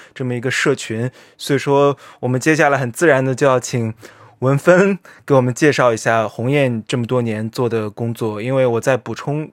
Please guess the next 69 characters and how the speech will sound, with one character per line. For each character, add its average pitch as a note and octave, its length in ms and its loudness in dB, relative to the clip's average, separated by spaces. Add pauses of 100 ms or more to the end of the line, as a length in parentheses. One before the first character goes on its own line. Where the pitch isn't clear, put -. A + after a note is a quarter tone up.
(120)
鸿 B2 140 -4
雁 C#3 200 0
社 C#3 200 -2
工 C#3+ 200 0
服 C3+ 160 -2
务 C3 40 2
中 C3 200 -2
心 C3 180 -4
可 A#2+ 120 -6
能 A2+ 120 -6
是 B2+ 260 -4 (520)
国 B2+ 140 0
内 D3 120 4
我 C#3 80 6
不 A#2 80 -2
知 D#3+ 80 4
道 D#3 120 6
是 - 100 -6
不 C#3+ 80 0
是 D3 60 6
唯 A#2+ 200 4
一 C#3+ 220 0
一 A#2+ 40 0
家， A2+ 220 0
待 C3 140 2
会 C3 60 2
儿 A#2+ 60 2
文 A2+ 140 -4
芬 C#3 200 -6
可 C3+ 80 -4
以 A#2+ 60 -4
给 A#2 100 -8
我 A#2 40 -4
们 G#2+ 140 -8
介 A#2+ 160 -4
绍， A#2 140 -2
可 A2+ 80 -12
能 A#2+ 100 -6
是 A#2+ 80 -8
非 F3+ 140 2
常 A#2+ 180 0
少 F#2 220 -4
数 A2+ 200 -12
的 G2 200 -10
专 F#3 200 6
门 C#3 160 2
致 B2 200 -4
力 A#2 80 -6
于 A2+ 120 -4
服 A2+ 300 -8
务 A2 60 -6
家 A#2 160 -4
政 A2 180 -6
女 F#2+ 80 -12
工 G#2+ 240 -8
的 G2+ 100 -10
一 G2 120 -12
个 G#2 220 -12
公 A2+ 200 -12
益 G#2 80 -10
机 G#2 160 -14
构， G#2+ 180 -12
做 A#2 200 -6
了 G#2+ 120 -8
也 F2 300 -10
十 - 220 -8
多 B2 160 -2
年 G#2 200 -6
了。 G#2 160 -10